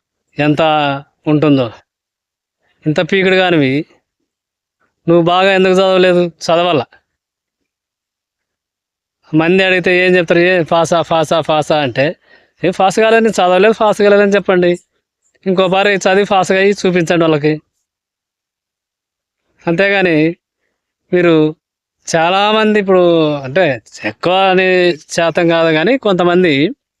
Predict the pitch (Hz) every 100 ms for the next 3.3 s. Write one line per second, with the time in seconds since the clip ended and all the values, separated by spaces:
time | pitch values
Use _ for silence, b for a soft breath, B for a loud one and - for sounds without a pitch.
0 | _ _ _ - 143 170 190 190 190 180
1 | 180 185 185 180 180 175 175 170 160 170
2 | 143 165 170 170 165 156 143 139 175 175
3 | 170 165